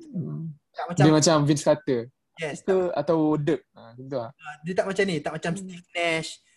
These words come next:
Speaker 2: Kan Steve Nash dulu kan,
Speaker 1: Ah.
Speaker 2: oh gila. And then bila masuk
Speaker 1: Ha.
Speaker 2: Lakers tu, dia dah habis lah. Dia dah
Speaker 1: Dia punya, dia punya, dia punya jangka hayat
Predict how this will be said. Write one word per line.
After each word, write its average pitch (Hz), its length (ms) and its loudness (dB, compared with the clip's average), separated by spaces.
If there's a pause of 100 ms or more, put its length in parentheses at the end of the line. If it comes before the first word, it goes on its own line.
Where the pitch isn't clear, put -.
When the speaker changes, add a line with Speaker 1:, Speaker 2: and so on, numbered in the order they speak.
(120)
Speaker 2:
Kan 202 120 -6
Steve 185 240 -4
Nash 196 160 -2
dulu 185 160 -6
kan, 143 140 8
Speaker 1:
Ah. 135 400 2 (140)
Speaker 2:
oh - 160 -18
gila. 180 320 -4 (520)
And 160 120 -12
then 196 120 -2
bila 196 180 0
masuk 202 220 0
Speaker 1:
Ha. - 60 -2
Speaker 2:
Lakers 135 340 0
tu, - 120 -12
dia - 120 -6
dah 226 100 0
habis 190 260 0
lah. 120 160 -2
Dia 165 120 -8
dah 190 140 -2 (1040)
Speaker 1:
Dia 156 240 0
punya, 160 200 4 (1000)
dia 165 140 4
punya, 302 200 6
dia 165 160 8
punya 180 220 6
jangka 180 240 4
hayat 214 300 4